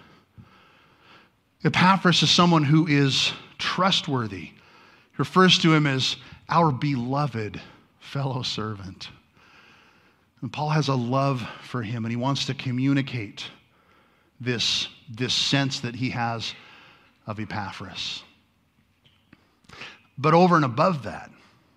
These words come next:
I think what's important here is that Paul wants to communicate that what Epaphras brought to them initially was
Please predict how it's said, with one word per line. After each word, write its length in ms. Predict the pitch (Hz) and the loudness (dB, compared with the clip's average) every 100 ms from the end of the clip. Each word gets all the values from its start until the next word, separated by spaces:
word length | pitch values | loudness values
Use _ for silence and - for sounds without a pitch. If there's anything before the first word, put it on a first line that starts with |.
| _ _ _ _ _ - - | _ _ _ _ _ -14 -4
I 80 | - | -4
think 360 | - 175 190 - | 0 0 0 -2
what's 220 | - 143 139 | -4 -2 -2
important 540 | 120 - 131 123 110 | -6 -6 -6 -6 -8
here 300 | 110 90 82 _ - - - - - | -10 -14 -16 _ -20 -20 -20 -20 -2
is 180 | 151 | 0
that 120 | 147 - | 0 -2
Paul 300 | - 175 196 | 0 2 4
wants 220 | 196 180 | 4 4
to 60 | 156 | -2
communicate 600 | - 156 151 147 139 135 | 0 2 2 2 -2 -2
that 80 | |
what 200 | 143 139 | 0 0
Epaphras 680 | 143 131 - 160 180 214 202 | 0 -4 -2 0 0 -4 -6
brought 460 | 151 139 139 143 - | -4 -2 -2 -4 -6
to 120 | 131 | -6
them 340 | 101 87 - - _ _ _ _ _ _ _ - _ | -6 -12 -14 -20 _ _ _ _ _ _ _ -20 _
initially 580 | 139 139 147 151 127 123 | 0 4 4 4 2 0
was 560 | 120 123 117 107 - | -2 -2 -2 -2 -4